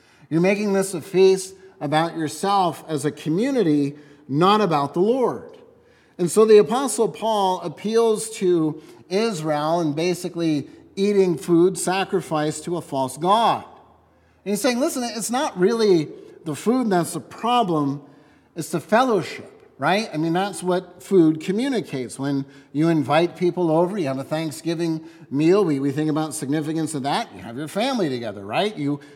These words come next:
you have friends and family. You, you come together, you're, you're celebrating this feast together. These are the ones you fellowship with. And so the point Paul's making is when you're fellowshipping with false gods and you're sitting down to have a meal with them,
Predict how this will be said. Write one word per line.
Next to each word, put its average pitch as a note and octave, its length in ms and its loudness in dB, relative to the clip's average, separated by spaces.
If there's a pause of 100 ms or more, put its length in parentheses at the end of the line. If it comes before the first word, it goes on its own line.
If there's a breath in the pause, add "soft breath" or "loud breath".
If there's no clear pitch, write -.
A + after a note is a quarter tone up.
you D3+ 100 -2
have D#3+ 100 0
friends E3 440 0
and G3+ 160 0
family. G3+ 480 -2
You, C#3+ 140 -2
you D3+ 200 -2
come E3+ 380 -2
together, G3+ 580 2 (300 loud breath)
you're, D#3 140 -2
you're D#3+ 140 0
celebrating F#3+ 840 2
this D3 320 -4
feast A3+ 500 -2 (280 loud breath)
together. F#3+ 440 2
These A3+ 320 2
are A#3 100 0
the A3 100 4
ones G3 380 4
you G3+ 120 -4
fellowship G3+ 720 0
with. - 400 -20 (640 soft breath)
And F#3 100 -2
so A#3 140 4
the A#3 100 6
point C#4+ 340 -2
Paul's G3 360 0
making G#3+ 400 -2
is F3 160 -4
when G#3+ 260 -2
you're F#3+ 160 2
fellowshipping G#3+ 800 -4
with E3 160 -4
false F#3+ 400 -2
gods D3 800 -4 (340 soft breath)
and F3+ 120 0
you're F#3+ 120 4
sitting B3 400 -2
down G3 340 0
to E3+ 120 -4
have D#3+ 200 0
a D#3 100 0
meal G#3 440 0
with C#3+ 240 -2
them, C3 300 -8